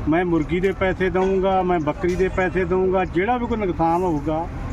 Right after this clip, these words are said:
ਇਹ ਪੰਜਾਬ ਸਰਕਾਰ ਦੇਵੇਗੀ। ਪਰ ਉਸ ਸਮੇਂ ਲੰਮਾ ਸੰਘਰਸ਼ ਕਰਕੇ ਸੈਂਟਰ ਸਰਕਾਰ ਵੱਲੋਂ ਸਿਰਫ ਅਠਾਹਠ ਸੌ ਰੁਪਈਆ ਆਇਆ,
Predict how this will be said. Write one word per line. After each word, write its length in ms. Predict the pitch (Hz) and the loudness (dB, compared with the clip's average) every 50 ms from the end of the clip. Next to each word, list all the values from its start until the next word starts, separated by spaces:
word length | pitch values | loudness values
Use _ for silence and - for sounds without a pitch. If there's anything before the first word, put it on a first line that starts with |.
| - - - - - - | -8 -8 -8 -8 -6 -4
ਇਹ 80 | 226 214 | -4 -2
ਪੰਜਾਬ 340 | 220 214 208 208 202 202 175 | -2 0 0 0 0 0 -2
ਸਰਕਾਰ 400 | - 180 180 180 190 180 170 160 | -2 -4 -2 0 0 0 0 0
ਦੇਵੇਗੀ। 440 | 143 151 147 143 143 127 - 113 104 - - - - - - - - - - - - | 0 0 0 2 0 0 -2 -4 -6 -6 -8 -8 -8 -8 -8 -8 -8 -8 -6 -4 -2
ਪਰ 120 | 208 208 | 0 0
ਉਸ 280 | 208 202 214 208 - - | 2 0 0 0 0 0
ਸਮੇਂ 220 | 208 208 214 214 | 0 0 0 0
ਲੰਮਾ 360 | 208 196 180 185 185 190 202 190 | 0 0 0 2 2 2 0 0
ਸੰਘਰਸ਼ 400 | - 196 190 196 175 139 - 170 | 0 0 0 0 -2 -2 -4 -4
ਕਰਕੇ 540 | - 175 160 151 147 - - 175 175 180 175 - - - - - - - - - - | 0 0 0 0 0 0 0 0 2 0 0 -4 -6 -8 -6 -6 -4 -4 -6 -4 -2
ਸੈਂਟਰ 420 | - 175 180 185 180 - 214 202 | 0 0 0 0 0 0 -2 -2
ਸਰਕਾਰ 380 | - 202 190 185 196 185 185 185 | 0 -2 0 2 2 0 2 0
ਵੱਲੋਂ 240 | 185 185 185 196 180 | 0 0 0 0 -2
ਸਿਰਫ 240 | - - 202 185 180 | -2 -2 -2 -2 -2
ਅਠਾਹਠ 400 | 151 - 165 160 185 202 175 147 | -2 0 2 2 2 2 0 0
ਸੌ 100 | 185 185 | -2 -2
ਰੁਪਈਆ 360 | 175 - 160 151 135 156 156 | -2 -2 -2 -2 0 0 0
ਆਇਆ, 320 | 147 139 131 139 160 175 | 0 0 0 0 0 0